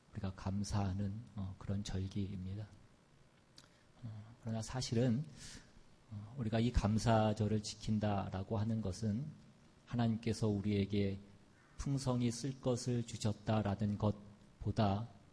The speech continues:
더 크게, 어, 그 이상의 어떤 깊은 의미가 이 감사절에 있는 것을, 어, 우리가 확인할, 어, 그런 필요가 있습니다. 왜냐하면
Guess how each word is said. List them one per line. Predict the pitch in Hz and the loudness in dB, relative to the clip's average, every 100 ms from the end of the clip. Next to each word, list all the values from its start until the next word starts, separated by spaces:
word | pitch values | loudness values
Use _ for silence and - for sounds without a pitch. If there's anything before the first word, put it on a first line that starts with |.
| - - - | -20 -20 -12
더 | - 90 | -10 -8
크게, | - - 135 113 98 - - - - | -8 -6 -4 -4 -6 -14 -20 -20 -16
어, | 107 107 107 - - - | -12 -12 -14 -20 -20 -20
그 | - 127 135 | -6 -6 -2
이상의 | 117 123 117 117 107 117 - - - - | 0 2 4 4 2 0 -6 -16 -20 -12
어떤 | - - 110 107 | -10 -2 0 0
깊은 | - - - 113 113 | -6 -10 -2 0 0
의미가 | 117 110 101 107 101 139 139 - - | 0 2 2 2 0 -2 -6 -12 -10
이 | |
감사절에 | 107 95 101 - 104 101 101 101 101 - - - - | -4 -4 -2 -2 -2 -2 0 0 -2 -6 -16 -20 -4
있는 | 104 104 104 | 0 2 0
것을, | 98 92 127 127 113 - - - - | -2 -2 0 0 -2 -10 -20 -20 -12
어, | 98 95 107 | -10 -8 -6
우리가 | 104 98 87 | -6 -6 -6
확인할, | 120 117 113 104 101 120 - | -6 -2 0 0 0 -6 -10
어, | 98 95 95 | -8 -8 -8
그런 | - 95 | -6 -6
필요가 | - - 110 92 107 | -4 0 0 0 -4
있습니다. | 98 - 101 98 110 - - - - - - - _ - - | -6 -8 -8 -8 -10 -14 -20 -20 -20 -20 -20 -20 _ -20 -6
왜냐하면 | 101 117 104 113 110 | 2 4 6 4 4